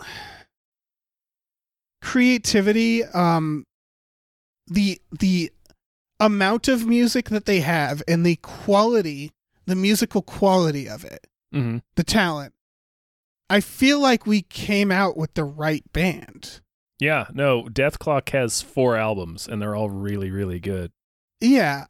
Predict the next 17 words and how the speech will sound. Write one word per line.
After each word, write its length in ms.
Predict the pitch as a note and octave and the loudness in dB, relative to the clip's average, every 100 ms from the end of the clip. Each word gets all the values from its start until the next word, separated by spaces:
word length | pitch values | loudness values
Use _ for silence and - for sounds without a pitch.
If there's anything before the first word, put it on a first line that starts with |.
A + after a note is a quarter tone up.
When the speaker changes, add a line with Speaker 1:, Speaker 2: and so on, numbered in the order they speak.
| _ | _
Speaker 1:
I'd 220 | A3+ B3+ | 2 2
say, 200 | - D#4 | 2 2
like, 300 | C#4+ C4+ B3 | 4 4 2
this 220 | - B3 C4 | 0 0 4
is 100 | C4+ | 4
why 140 | A#3 | 4
Speaker 2:
<laughs> 0 | |
Speaker 1:
the 60 | F#3+ | 2
Blues 260 | F3+ G3 | 2 0
Brothers 280 | F#3 F#3+ F3+ | 2 0 0
hung 180 | - F#3+ | 0 2
out 180 | F3+ - | 2 -2
for 140 | F3+ | -4
so 240 | - F3+ D#3 | -2 0 0
long, 340 | E3 F3 F3+ | 0 2 2
is 160 | E3+ D#3+ | 2 2
that 240 | D#3 D3 | 0 -2